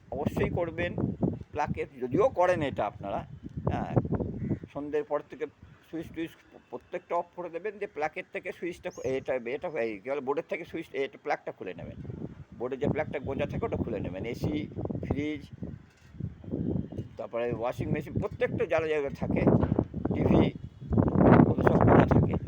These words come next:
ওই প্লাগগুলো সব খুলে দেবেন। কারণ যে কোনো সময় বড় বিপর্যয় হতে পারে, যেটা নষ্ট হয়ে গেলে সেটা তো গেল। এখনকার টিভি সারাবার মিস্ত্রি পাওয়া যায় না, এলইডি টিভি, হ্যাঁ,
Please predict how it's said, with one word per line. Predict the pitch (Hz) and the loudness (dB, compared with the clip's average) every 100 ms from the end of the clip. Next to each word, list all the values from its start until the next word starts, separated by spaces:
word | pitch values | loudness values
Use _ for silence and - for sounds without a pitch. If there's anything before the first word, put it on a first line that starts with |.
| - | 0
ওই | - - | 2 0
প্লাগগুলো | 139 131 - 143 - | -2 -4 -2 0 0
সব | - - | 0 -2
খুলে | 127 | -4
দেবেন। | - - - - - - - - - - | -6 -8 -10 -14 -18 -18 -20 -20 0 2
কারণ | 127 123 | 2 0
যে | 139 | -4
কোনো | 156 147 | -4 -6
সময় | 160 156 | -4 -4
বড় | 131 127 131 | 0 0 0
বিপর্যয় | 131 139 135 151 151 | -4 -4 0 2 2
হতে | 156 196 | 2 0
পারে, | 160 165 | 0 -2
যেটা | 170 151 151 | -2 -2 -2
নষ্ট | 151 - | -2 -2
হয়ে | 180 165 | 0 2
গেলে | 165 | 0
সেটা | 165 156 | -4 -8
তো | 131 | -8
গেল। | 104 98 80 - - - - - - - - | -6 -8 -10 -18 -20 -20 -20 -20 -20 -14 -8
এখনকার | 123 170 147 147 - | -6 -6 -6 -8 -8
টিভি | 151 160 | -8 -8
সারাবার | - 135 143 143 | 0 2 4 2
মিস্ত্রি | 143 143 156 143 | 2 -6 -10 -2
পাওয়া | 143 | 0
যায় | 139 139 | 2 0
না, | 139 | 0
এলইডি | 139 139 131 | -2 -4 -8
টিভি, | 123 135 151 - - - - - - | -8 -6 -8 -10 -8 -6 -6 -8 -6
হ্যাঁ, | 127 110 | -4 -4